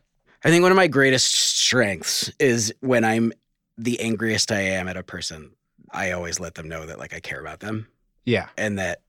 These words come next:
Speaker 1: fights don't make up our relationship. They're just a thing that we do
Speaker 2: Yeah.
Speaker 1: in order to keep a relationship going.
Speaker 2: I mean, it's funny. Sometimes what I'll think about is how weird it is that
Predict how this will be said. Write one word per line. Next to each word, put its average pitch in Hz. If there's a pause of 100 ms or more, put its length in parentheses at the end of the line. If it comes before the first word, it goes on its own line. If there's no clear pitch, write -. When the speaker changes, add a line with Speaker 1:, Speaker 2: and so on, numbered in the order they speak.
(120)
Speaker 1:
fights -
don't 135
make 98
up 101
our 113
relationship. 113
They're 95
just 92
a 90
thing 90
that 85
we 80
do 90 (640)
Speaker 2:
Yeah. 92 (160)
Speaker 1:
in 95
order 82
to 87
keep 87
a -
relationship -
going. 90 (320)
Speaker 2:
I 151
mean, 196
it's 190
funny. 165 (320)
Sometimes 120 (140)
what 104
I'll 98
think 98
about 92
is 92
how 92
weird 92
it 92
is 87
that 82